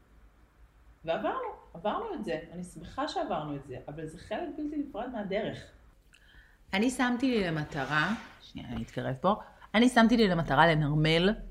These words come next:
לאימהות את המציאות, כי אני גיליתי, ואני רואה את זה בשבט כל הזמן, שככל שאנחנו מבינות שמה שקורה אצלנו זה בסדר, ככל שאנחנו מבינות שיש מעט מאוד הבדל בין מה שקורה אצלנו לבין מה שקורה בבתים אחרים, ככה תחושת ההקלה שלנו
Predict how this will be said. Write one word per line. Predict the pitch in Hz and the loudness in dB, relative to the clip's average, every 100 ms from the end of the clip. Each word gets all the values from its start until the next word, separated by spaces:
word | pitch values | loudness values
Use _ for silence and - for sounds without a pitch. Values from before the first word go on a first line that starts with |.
| - | 0
לאימהות | 175 165 156 151 156 175 - | 2 4 4 4 4 4 0
את | 160 | 0
המציאות, | 151 147 - 165 156 - - | 0 -2 0 0 0 -4 -12
כי | - 160 151 | -2 0 2
אני | 156 156 | 2 2
גיליתי, | 139 151 165 226 190 143 - | 2 4 6 4 4 0 0
ואני | 151 147 | 0 0
רואה | 131 165 | 2 4
את | 208 | 4
זה | 160 | 2
בשבט | 147 165 151 | 2 2 0
כל | - 151 | 0 0
הזמן, | 147 120 | 0 0
שככל | 127 135 147 - 214 | -2 -4 -2 6 6
שאנחנו | 254 294 - 185 | 6 2 4 2
מבינות | 160 147 143 151 143 - | 2 2 4 4 2 0
שמה | 135 | -2
שקורה | 151 - 165 175 | 0 0 4 4
אצלנו | 180 160 170 185 | 2 2 4 4
זה | 127 | 0
בסדר, | 131 - - 147 156 196 240 - - - - - - | -2 -8 0 2 4 4 2 -2 -12 -20 -18 -12 -2
ככל | - | 0
שאנחנו | 180 202 | 2 4
מבינות | 165 147 160 180 - - - | 2 4 4 2 0 -16 -4
שיש | - 170 170 | 2 2 4
מעט | 196 202 - 277 269 - | 4 4 8 8 8 6
מאוד | 202 196 175 | 8 8 8
הבדל | 165 160 | 6 6
בין | 151 | 6
מה | 151 | 2
שקורה | 151 143 143 131 | 2 4 4 4
אצלנו | 135 151 139 131 | 0 2 4 4
לבין | 131 | 2
מה | 127 | 2
שקורה | 135 - 131 | 0 0 2
בבתים | 127 131 131 | 2 2 0
אחרים, | 131 127 233 427 - - - | 0 2 2 0 -12 -20 2
ככה | 190 233 | 6 6
תחושת | 285 170 185 190 | 4 0 2 4
ההקלה | 170 139 135 | 4 6 6
שלנו | 160 180 160 147 | 6 4 2 2